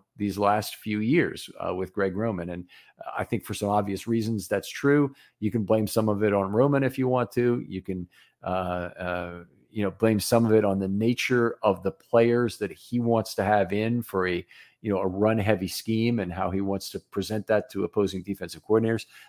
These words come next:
But I think Monken is going to be more flexible in terms of using various body types at wide receiver. I don't think you have to be big and tall necessarily. I think that he'll find ways to, to use fast guys. I think he'll find ways to use tight ends.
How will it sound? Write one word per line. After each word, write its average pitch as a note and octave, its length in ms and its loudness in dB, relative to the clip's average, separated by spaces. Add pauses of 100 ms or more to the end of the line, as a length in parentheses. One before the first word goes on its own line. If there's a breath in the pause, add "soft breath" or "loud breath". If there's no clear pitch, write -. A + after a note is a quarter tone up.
But C#3 80 2
I C3+ 40 6
think D3 140 6
Monken B2+ 360 6
is A2 120 0
going A2+ 260 0
to - 120 -6
be G2+ 340 2 (600 soft breath)
more A2+ 320 6
flexible A#2+ 760 4
in G2 240 -2
terms G#2+ 460 0 (100)
of F#2+ 380 4 (160)
using B2 640 0 (100)
various A2 640 2
body A2 480 6
types G2+ 440 0 (100)
at G#2 220 -2
wide G2 300 0
receiver. F#2 600 -4
I F#2 100 -2
don't G2+ 120 -2
think G#2 200 -8
you G#2+ 60 2
have G#2 120 0
to - 60 -12
be G2+ 140 0
big G2+ 160 -2
and G2 100 -4
tall C3+ 260 6
necessarily. B2+ 800 2 (400 loud breath)
I G2 100 0
think G2 240 -6
that G2 60 -2
he'll G2 140 2
find G#2 280 2
ways G2 340 2
to, F#2 180 -2
to - 180 -8
use E2+ 200 -4
fast B2 380 4
guys. A#2+ 320 6
I F#2+ 80 -2
think F2+ 200 -10
he'll F2+ 100 -6
find F#2+ 260 -2
ways F#2+ 280 -2
to F2+ 100 -12
use E2 160 -10
tight F#2 280 -2
ends. C3+ 440 2